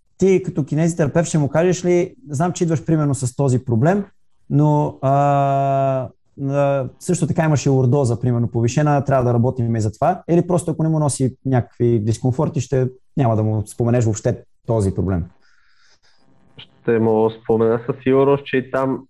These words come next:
Speaker 2: има проблем. Вече това е въпрос на обсъждане, въпрос на години, на това каква работа има и така нататък. Но като цяло най-малкото бих му препоръчал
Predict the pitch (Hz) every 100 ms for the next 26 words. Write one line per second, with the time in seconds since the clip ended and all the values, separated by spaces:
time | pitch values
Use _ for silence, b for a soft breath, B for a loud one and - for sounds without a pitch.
0 | - 131 131 120 127 110 101 101 104 123
1 | - _ _ _ - 117 120 120 127 123
2 | 127 123 127 127 123 127 113 123 123 127
3 | 120 - 139 135 120 113 117 120 117 113
4 | 117 120 - 117 117 110 123 123 123 123
5 | 123 123 B B - 120 120 120 117 113
6 | 113 113 110 110 - - 110 113 110 -
7 | - 117 113 117 113 120 120 120 120 120
8 | 120 120 120 117 120 127 - - _ _
9 | _ - 127 127 123 117 127 110 110 107
10 | - 120 - B B B B B B B
11 | 117 127 127 123 123 107 113 - 123 127
12 | 131 135 131 135 131 123 127 127 - -
13 | 127 123 123 120 - 113 - 113 117 -
14 | 123 123 127 123